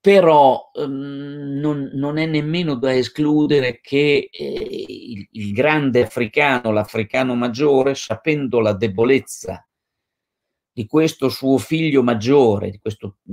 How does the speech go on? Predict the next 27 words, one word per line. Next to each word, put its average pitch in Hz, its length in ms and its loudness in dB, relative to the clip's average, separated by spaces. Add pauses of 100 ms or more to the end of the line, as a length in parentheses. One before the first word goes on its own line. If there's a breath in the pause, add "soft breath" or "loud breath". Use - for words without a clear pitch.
(120)
questo 107 300 -8
suo, 123 360 -4
di 107 100 -10
questo 113 320 -8
suo 120 240 -2
figlio 113 640 -4
che, 127 480 2
eh, 107 500 -8
era, 104 480 -2
mm, 101 380 -8
di 104 160 -8
costituzione 107 760 -4
debole, 117 500 2
che - 100 -6
non, 104 220 0 (320 loud breath)
grande 143 400 4
storico, 113 600 2
tra 110 180 0
l'altro, 101 460 0
un, 101 340 -8
un 107 140 -4
annalista, 110 760 -6 (640 soft breath)
che - 180 -2
però 151 320 2
non, 113 720 -2
non 113 320 -4
poteva, 113 720 0